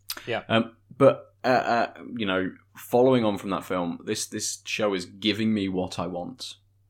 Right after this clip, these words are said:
Speaker 2: Um, so yeah, first impressions are, are very, very good. Really enjoying it so far.
Speaker 1: Um, I like it,
Speaker 2: Mm-hmm.
Speaker 1: but don't love it.
Speaker 2: Okay.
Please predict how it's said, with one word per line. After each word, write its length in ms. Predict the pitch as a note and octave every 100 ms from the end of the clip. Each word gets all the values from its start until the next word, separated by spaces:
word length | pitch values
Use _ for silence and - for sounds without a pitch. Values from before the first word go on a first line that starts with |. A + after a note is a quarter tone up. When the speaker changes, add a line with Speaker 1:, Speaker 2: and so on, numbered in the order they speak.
| _ _ _ _ -
Speaker 2:
Um, 520 | F2+ F2 E2+ E2+ -
so 120 | -
yeah, 140 | G2 -
first 220 | C3 B2+
impressions 300 | G#2+ G2+ -
are, 140 | F#2+ - _ -
are 160 | F2+ F#2
very, 240 | G2+ F#2+ F2+
very 180 | E2+ E2+
good. 220 | - - - - -
Really 220 | A2 A2 G2+
enjoying 280 | F2 E2+
it 80 | F2+ -
so 140 | F2+
far. 220 | - F2+ - - - - _ _ _ _ - _ _ _ _ _ _ _ _ _ -
Speaker 1:
Um, 460 | C3+ C3+ B2+ A#2 _ _ - -
I 600 | D#3 F#3+ A#3 A#3 A3 E3+ _ _ -
like 320 | E3 F3+ F3
it, 220 | D3+ - _ _ _ _ _ _
Speaker 2:
Mm-hmm. 140 | A#2+ B2
Speaker 1:
but 160 | B2+
don't 240 | C#3+ C#3+ A#2
love 260 | B2+ A#2+ G2
it. 160 | E2+ _ _ _ _ -
Speaker 2:
Okay. 160 | G3